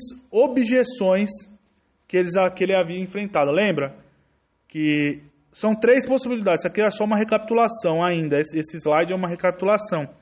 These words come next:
Nós falamos na, na segunda passada. Nós temos três possibilidades de que, de, do que representa ou do que é essa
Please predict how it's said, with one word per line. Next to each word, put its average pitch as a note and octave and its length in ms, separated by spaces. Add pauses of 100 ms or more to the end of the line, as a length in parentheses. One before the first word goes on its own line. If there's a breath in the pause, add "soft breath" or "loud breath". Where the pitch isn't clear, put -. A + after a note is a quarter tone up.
(200)
Nós C3 120
falamos E3+ 380
na, D#3+ 360
na D3 80
segunda D#3+ 360
passada. E3+ 560 (540 soft breath)
Nós D3 100
temos G3+ 240
três B3+ 300
possibilidades G#3+ 880 (1300)
de E3+ 180
que, A3 200
de, G3 760 (760)
do G3+ 160
que B3+ 340
representa A3+ 720
ou A3+ 80
do G#3+ 80
que A3+ 240
é G3+ 440 (920)
essa E3+ 920